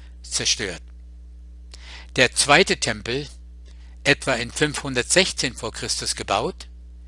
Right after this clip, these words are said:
Später wurde er geplündert und für götzendienerische Zwecke gebraucht.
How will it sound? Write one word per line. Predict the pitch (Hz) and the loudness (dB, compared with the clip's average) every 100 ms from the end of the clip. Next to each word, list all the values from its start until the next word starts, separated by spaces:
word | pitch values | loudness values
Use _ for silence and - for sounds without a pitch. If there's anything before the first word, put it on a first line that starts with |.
| - - - - - | -18 -18 -16 -8 4
Später | - 143 147 147 123 | 6 8 8 6 2
wurde | 135 131 | 2 2
er | 120 | 2
geplündert | 120 - 143 156 185 190 - - - | 0 0 0 2 0 -2 -6 -12 -6
und | 139 - | -4 -2
für | 123 | -2
götzendienerische | - 143 - - 147 135 139 131 131 - 113 | 2 4 4 2 2 0 2 2 2 2 2
Zwecke | - 123 120 135 | 0 2 2 0
gebraucht. | - 120 110 101 - | -2 -4 -4 -4 -6